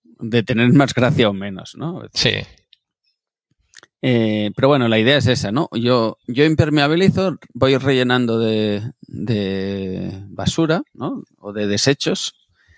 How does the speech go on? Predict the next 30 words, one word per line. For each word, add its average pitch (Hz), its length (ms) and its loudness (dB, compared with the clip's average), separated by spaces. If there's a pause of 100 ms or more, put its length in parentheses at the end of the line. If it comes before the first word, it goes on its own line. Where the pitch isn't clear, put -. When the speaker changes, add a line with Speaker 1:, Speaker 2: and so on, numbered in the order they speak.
(320)
Speaker 1:
y 117 100 -4
cuando 107 240 2
llega 117 360 0
a 101 60 -4
cierta 123 360 0
cota, 175 460 0 (500)
eh, - 160 -4
que 117 100 2
tengo 117 300 2
permiso, 143 720 2 (140)
eh, 101 360 -2
tapo, 170 540 0 (1000)
eh, 110 460 0 (920)
gestiono 139 640 2
ese 131 260 4
biogás 120 540 4
que 117 120 -2
hay 110 140 4
dentro, 135 500 2
esa 113 220 0
materia 110 340 2
orgánica 107 400 0
que 101 100 -4
se 104 120 0
va 107 80 2
descomponiendo 107 680 0
y 104 60 2
va 104 260 -2
generando 107 400 0
biogás, 131 440 2